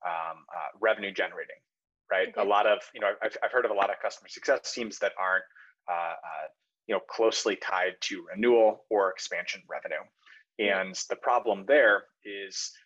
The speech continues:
Speaker 1: if you're far away from the dollars, it's very hard to get budget for your function.
Speaker 2: Good.
Speaker 1: So I think most, if not all, of customer success teams will have some commercial responsibility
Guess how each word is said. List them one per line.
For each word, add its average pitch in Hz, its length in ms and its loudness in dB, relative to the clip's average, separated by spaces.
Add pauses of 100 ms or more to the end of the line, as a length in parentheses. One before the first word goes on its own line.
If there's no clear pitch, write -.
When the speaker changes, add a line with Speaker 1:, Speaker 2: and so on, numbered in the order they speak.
(300)
Speaker 1:
if - 120 -8
you're 113 80 4
far 117 300 4
away 98 320 0
from 98 420 -6
the 98 80 -8
dollars, 113 420 -2
it's - 160 -16
very 101 320 0
hard 95 220 -2
to 98 80 -16
get - 240 -12
budget 98 320 -4 (140)
for - 120 -6
your - 220 -16
function. - 300 -12 (840)
Speaker 2:
Good. - 200 -14
Speaker 1:
So 113 300 4 (120)
I 113 60 2
think 113 220 -8 (220)
most, 123 400 -2
if 113 140 -4
not 107 180 0
all, 98 240 4
of 95 120 -4
customer 101 280 -4
success - 380 -10
teams 98 240 -14
will - 180 -14
have 90 160 0
some 101 480 0 (440)
commercial 101 500 0
responsibility 92 1080 -4